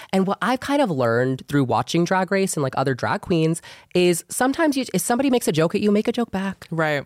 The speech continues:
Speaker 1: Like, sometimes it's, just, it's not that serious. Life is not that
Speaker 2: Mm-hmm.
Speaker 1: serious. Just have a
Speaker 2: No.
Speaker 1: good time.
Speaker 2: I think I've learned that, especially with my friends, 'cause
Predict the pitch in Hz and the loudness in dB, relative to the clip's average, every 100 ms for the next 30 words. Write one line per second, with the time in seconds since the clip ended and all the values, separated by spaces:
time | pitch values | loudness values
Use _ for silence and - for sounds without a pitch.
0 | - 180 208 226 226 - - 220 214 165 | -4 -2 0 0 0 -2 -2 -2 -4 -8
1 | - 185 180 180 - 180 185 180 170 156 | -6 -2 -2 -2 -2 -2 0 0 -2 -4
2 | 110 110 107 107 - - 180 185 165 156 | -2 -2 -2 -4 -8 -8 -2 0 2 0
3 | - - - - - - - 208 202 226 | -2 -6 -6 -6 -8 -8 -2 0 0 0
4 | 247 185 180 180 175 180 - 175 170 190 | 0 0 0 0 -2 -4 -2 -4 -2 -2
5 | 185 180 170 160 151 151 160 170 - 156 | 0 -2 -2 -2 -2 -2 -4 -4 0 2
6 | 143 139 147 - | 2 0 -4 -10